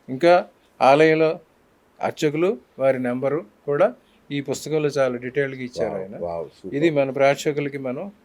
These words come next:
Speaker 2: తప్పకుండా.
Speaker 1: కోరిన వారికి మనం అందజేయచ్చు.
Speaker 2: తప్పకుండా.
Speaker 1: ఎవరన్నా మనకు సంప్రదిస్తే వారికి అందజేద్దాం.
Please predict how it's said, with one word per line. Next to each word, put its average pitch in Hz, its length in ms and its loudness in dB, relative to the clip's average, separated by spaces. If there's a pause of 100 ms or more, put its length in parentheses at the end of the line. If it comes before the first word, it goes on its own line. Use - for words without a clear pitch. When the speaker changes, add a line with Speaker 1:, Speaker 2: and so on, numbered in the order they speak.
(280)
Speaker 2:
తప్పకుండా. 120 320 2
Speaker 1:
కోరిన 151 280 8
వారికి 143 280 2
మనం 123 220 -4
అందజేయచ్చు. 127 640 -6
Speaker 2:
తప్పకుండా. 104 440 -4
Speaker 1:
ఎవరన్నా 139 320 0
మనకు 135 220 -6
సంప్రదిస్తే 131 560 -8
వారికి 135 280 -4
అందజేద్దాం. 120 540 -6